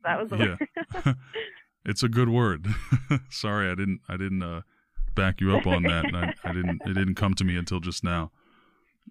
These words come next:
Speaker 2: Um, one of the things that I, I kind of feel about dreams, not all dreams, but certain ones, that you're actually seeing through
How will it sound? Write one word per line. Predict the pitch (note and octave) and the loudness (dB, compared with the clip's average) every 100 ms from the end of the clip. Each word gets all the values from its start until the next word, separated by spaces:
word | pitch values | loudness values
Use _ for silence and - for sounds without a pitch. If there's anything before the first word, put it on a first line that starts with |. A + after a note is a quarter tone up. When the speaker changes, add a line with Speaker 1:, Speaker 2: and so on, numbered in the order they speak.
| - _ _ - | -20 _ _ 0
Speaker 2:
Um, | G2+ F#2 E2+ E2 E2 _ _ _ _ _ | 4 4 2 -2 -6 _ _ _ _ _
one | B3+ G#2 A2 | -2 4 6
of | B2 | 6
the | A2+ | 4
things | - A#2+ A2+ G2 | 4 6 6 6
that | F#2 | 4
I, | F2+ F#2 | 2 0
I | - F#2 | -2 -2
kind | G2+ G2 F#2+ | 2 2 2
of | E2+ | -2
feel | - G#2 G2 F#2+ F2+ - _ _ - | 0 4 4 4 0 -6 _ _ -6
about | G2 F#2 E2+ D2+ | -2 0 -2 -4
dreams, | F#2 G2 F#2+ F2+ E2+ - - - | 0 2 4 2 0 -4 -8 -2
not | A#2 A2+ | 2 2
all | - G2+ G2+ | 2 2 2
dreams, | F#2 F2 D#2+ | 0 -4 -4
but | E2 - | -6 -4
certain | - A#2+ A#2+ F#2 | 0 2 2 -2
ones, | F2 D#2+ D2+ D2+ - _ _ _ _ _ _ - | -4 -4 -6 -10 -14 _ _ _ _ _ _ 0
that | G2+ F2+ - _ | 0 0 -6 _
you're | G#2 G2+ G2+ | 0 2 4
actually | G#2 G#2+ - A2 F#2+ | 4 2 2 2 4
seeing | F2+ - A2 G#2 F#2 E2+ D#2+ D2+ - _ _ _ _ _ _ _ _ _ - | 2 2 6 6 6 2 -4 -8 -14 _ _ _ _ _ _ _ _ _ 0
through | G2+ F#2+ E2+ | 2 4 0